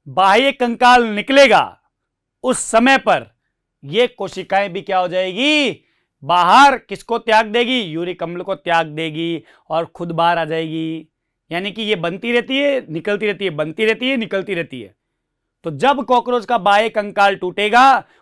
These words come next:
उस समय पे यूरिक अम्ल क्या हो जाएगा? उस बाह्य कंकाल के साथ में बाहर निकल जाएगा, क्योंकि ये कोशिकाएं किसके चिपकी हुई रहेगी?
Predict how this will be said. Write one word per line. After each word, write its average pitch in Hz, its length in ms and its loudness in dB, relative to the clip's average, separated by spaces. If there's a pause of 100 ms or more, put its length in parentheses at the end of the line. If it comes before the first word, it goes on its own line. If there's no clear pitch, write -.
(100)
उस 190 180 -8
समय 196 180 -4
पे 202 140 -6
यूरिक 180 340 -6
अम्ल 180 180 -8
क्या 175 160 -2
हो 170 80 0
जाएगा? 165 480 0 (220)
उस 147 120 -10
बाह्य 165 240 0
कंकाल 151 340 -4
के - 100 -20
साथ - 240 -10
में 240 280 0 (260)
बाहर 180 300 2
निकल 139 240 -10
जाएगा, 131 160 -14
क्योंकि 165 240 -14
ये 180 120 -8
कोशिकाएं 180 480 -4
किसके 196 260 -12
चिपकी 220 300 -6
हुई 254 80 0
रहेगी? 247 440 2